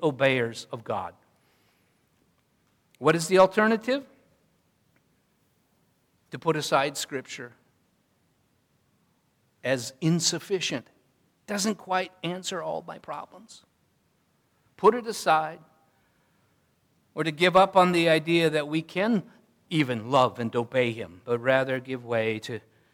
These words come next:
entertaining our sinful thoughts, our predilections, and our behavior with the potential of becoming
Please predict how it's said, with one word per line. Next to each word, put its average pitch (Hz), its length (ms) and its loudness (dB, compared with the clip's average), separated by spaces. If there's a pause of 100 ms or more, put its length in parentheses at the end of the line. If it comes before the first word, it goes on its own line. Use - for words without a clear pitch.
(300)
entertaining 123 720 -4
our 120 100 -4
sinful 117 600 -6
thoughts, 85 580 -14
our - 80 -20 (1900)
predilections, 156 960 -2
and 82 100 -18
our - 220 -20
behavior 117 680 -6
with 98 140 -20
the - 80 -20
potential 147 640 -8
of 127 160 -12
becoming 127 580 -4